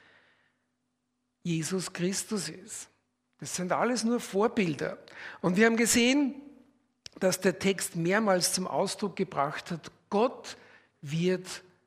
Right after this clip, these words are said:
oder Gott, Gott sorgt vor. Gott hat eine Vorsehung, wie er das Heil, äh, der Menschen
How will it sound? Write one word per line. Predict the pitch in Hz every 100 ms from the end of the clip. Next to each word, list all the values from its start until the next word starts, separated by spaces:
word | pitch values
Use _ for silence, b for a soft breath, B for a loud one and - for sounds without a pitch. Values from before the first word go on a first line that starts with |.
| _ _ _ _ -
oder | 151 170
Gott, | - 180 190 226 - -
Gott | 190 202 196
sorgt | - - 170 135 147 -
vor. | - - 214 196 123 - B B _
Gott | - 202 - -
hat | 185
eine | 175 170
Vorsehung, | 147 - 185 190 214 - - 196 220 254 302 320 B B B B B -
wie | 147 180 202
er | - 170 165 170
das | 175 - 135
Heil, | 135 147 170 160 - B B B B
äh, | 170 143 143
der | 143 143
Menschen | 139 151 185 - 185 175